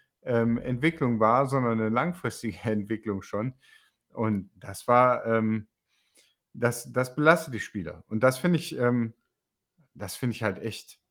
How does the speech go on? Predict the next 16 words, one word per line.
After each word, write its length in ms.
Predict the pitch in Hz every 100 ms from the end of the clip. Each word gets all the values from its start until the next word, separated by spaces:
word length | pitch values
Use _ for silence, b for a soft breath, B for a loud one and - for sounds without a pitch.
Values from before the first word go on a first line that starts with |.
| _ _ _ _ _ _ _
bemerkenswert. 1000 | 113 117 127 151 147 131 131 131 135 - b b b b b _
Man 340 | - 131 135 139
hat 220 | 156 -
dann 220 | 160 165
ja 120 | 165
auch 160 | 143 143
so 140 | 131
ein 100 | 135
Einknicken 720 | 127 135 165 175 - 165 165
gesehen, 420 | 151 139 143 147 135
wo 160 | 131
so 80 | 123
ein 140 | 127
paar 160 | 127 131
Spiele 380 | 131 - 143 131
waren, 420 | 131 131 135 131